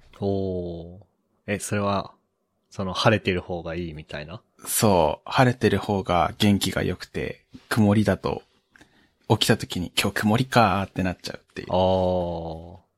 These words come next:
Speaker 1: なんか、天気だけなのかな？その、なんか、気圧で体調変わる人とかいるじゃん。
Speaker 2: あー、聞いたことあるね。
Speaker 1: それかも。
Speaker 2: それもワンチャンありそう。あと、散歩が楽しくなる度が違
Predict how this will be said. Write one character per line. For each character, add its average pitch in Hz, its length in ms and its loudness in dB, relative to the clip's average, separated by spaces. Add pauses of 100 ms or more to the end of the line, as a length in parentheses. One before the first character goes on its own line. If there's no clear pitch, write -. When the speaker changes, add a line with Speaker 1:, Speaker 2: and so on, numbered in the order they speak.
(600)
Speaker 1:
な 110 120 0
ん 104 40 -6
か、 82 300 -6 (500)
天 160 220 4
気 87 400 -4 (420)
だ 101 120 0
け 117 120 2
な 90 120 0
の 78 80 -12
か 78 120 -8
な？ - 180 -12
そ - 120 -6
の、 110 100 2
な 127 60 4
ん - 40 0
か、 - 80 -10
気 - 300 4
圧 156 280 4
で 147 320 6
体 127 260 2
調 120 180 4
変 117 140 0
わ 113 60 4
る 110 60 2
人 110 160 -2
と - 80 -6
か 82 120 -8
い 82 80 -8
る 90 100 -8
じ 85 80 -12
ゃ 76 60 -8
ん。 90 100 -16 (800)
Speaker 2:
あ 160 680 4
ー、 - 40 -8
聞 139 80 4
い 131 40 2
た 139 100 4
こ 135 100 0
と 127 120 2
あ 117 60 6
る 101 140 0
ね。 87 240 -10 (680)
Speaker 1:
そ - 120 -8
れ 110 220 4
か 110 60 4
も。 110 80 6
Speaker 2:
そ 117 60 4
れ 143 80 6
も 156 180 4
ワ 147 120 4
ン 143 80 2
チ - 160 -2
ャ 131 180 4
ン 127 160 -2 (760)
あ 113 100 -4
り 110 100 0
そ - 180 -4
う。 - 80 -8 (100)
あ 123 100 0
と、 - 280 -2 (440)
散 131 340 4
歩 127 140 2
が 123 200 4 (440)
楽 120 180 8
し - 120 4
く 127 120 4
な 123 140 6
る 127 120 4
度 98 120 2
が 85 80 -4
違 - 180 -2